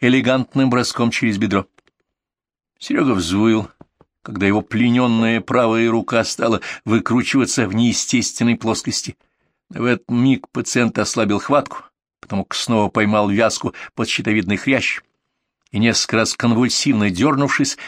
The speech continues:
вместе со мной рухнул на пол. Я обхватил его бёдра своими,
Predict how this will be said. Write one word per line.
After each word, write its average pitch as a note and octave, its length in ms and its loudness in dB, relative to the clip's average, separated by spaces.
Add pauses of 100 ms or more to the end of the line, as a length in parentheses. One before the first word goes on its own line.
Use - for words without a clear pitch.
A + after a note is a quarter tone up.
(240)
вместе G2+ 300 0
со A2 160 -2
мной G#2 220 2
рухнул G2 320 -2
на F#2+ 120 0
пол. - 160 -12 (960)
Я A2 200 0
обхватил C3+ 580 2
его B2 260 2
бёдра B2 340 2
своими, B2+ 480 0